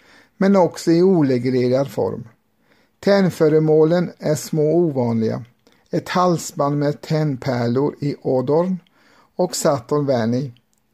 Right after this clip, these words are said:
Tennålar på hjalten till en kniv i Bergerosteveld och träkärl i Jylland. I de norra delarna av Alperna användes det som dekorativa element på keramik.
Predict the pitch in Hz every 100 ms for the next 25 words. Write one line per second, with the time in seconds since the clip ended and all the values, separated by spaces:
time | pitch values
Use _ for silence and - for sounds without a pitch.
0 | - - 196 175 143 139 135 143 160 170
1 | - 160 170 165 127 127 131 147 147 147
2 | - 131 127 110 135 127 - 151 139 120
3 | 117 113 117 - 131 127 151 170 - _
4 | _ _ _ - 170 160 196 190 165 131
5 | - 135 131 127 139 123 107 107 127 -
6 | _ _ _ _ _ _ _ _ - 165
7 | 165 165 196 202 151 160 165 190 165 147
8 | 143 147 127 120 135 135 160 170 131 127
9 | 131 110 131 127 - 131 139 131 - 147
10 | 143 143 127 123 127 127 117 113 120 131
11 | 127 127 127 117 117 - _